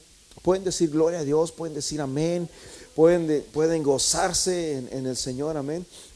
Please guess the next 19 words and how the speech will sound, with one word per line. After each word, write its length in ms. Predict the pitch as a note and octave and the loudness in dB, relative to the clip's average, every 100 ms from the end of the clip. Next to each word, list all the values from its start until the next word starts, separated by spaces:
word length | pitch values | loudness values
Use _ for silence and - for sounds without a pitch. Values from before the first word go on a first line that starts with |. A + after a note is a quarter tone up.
| - - - - - - - - - | -20 -20 -20 -20 -20 -20 -20 -20 -2
Porque, 300 | D#3 C3+ D3 | 2 2 0
hermanos, 420 | C3+ D3+ D#3+ B2+ | 0 0 -2 -4
esto 280 | F#3 F#3 F3+ | -2 -2 0
es 80 | D3 | 0
bueno, 320 | C#3 D#3 D3 | 4 4 2
esto 160 | C#3 D3+ | -2 -4
es 100 | D3+ | -4
agradable 580 | C3+ B2 C3 C#3+ C#3 C3 | -2 -2 -2 -2 0 2
delante 360 | A#2+ B2 A#2+ | 0 -2 -4
de 80 | A#2 | -2
Dios. 180 | A#2+ B2 | -2 0
Bienvenidos 540 | G#3+ G#3 G#3 G3+ F#3 | 0 0 0 2 2
todos 420 | F#3+ F#3 F3+ - - - - - - | 2 2 2 -2 -8 -20 -20 -20 -12
a 80 | - | -4
la 140 | B2+ | -4
casa 260 | B2+ C3 C#3+ | -4 -6 -2
de 180 | B2+ A2 | -2 0
Dios, 360 | A#2 A#2+ A2+ | 0 0 -2
amén. 340 | G#2 A2+ A#2+ | -8 -8 -8